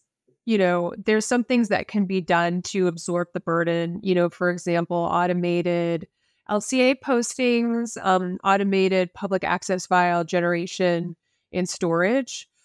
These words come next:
Um, you know, that will really take a lot of the compliance grunt work off of the plate of this single person. And with the growth,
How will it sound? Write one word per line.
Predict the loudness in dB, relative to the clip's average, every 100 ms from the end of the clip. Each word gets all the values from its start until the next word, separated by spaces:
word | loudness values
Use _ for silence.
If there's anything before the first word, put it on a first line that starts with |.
| _
Um, | 2 4 4 0 -8 -12 _ _ _
you | -6 2 4
know, | 4 2
that | -6 2 4 6 4 2
will | 0 0
really | 2 2 2 2 0 0 -4 -8 -16
take | -2 2 2 2
a |
lot | 2 2 2
of | -2
the | 0 0 0 -4 -8 -10
compliance | -4 -4 2 4 4 0 -4
grunt | -8 -8
work | -2 0 0 -4 _ _ _ _ -4
off | 0 0 -2
of | -2
the | -2 -2
plate | 0 0 0 -4 -6
of | -8 -2
this | -2 -2 -6 -14 _
single | -4 0 0
person. | -2 -6 -6 0 2 2 2
And | 2
with | 0 -2
the | -2
growth, | -4 0 2 2 -2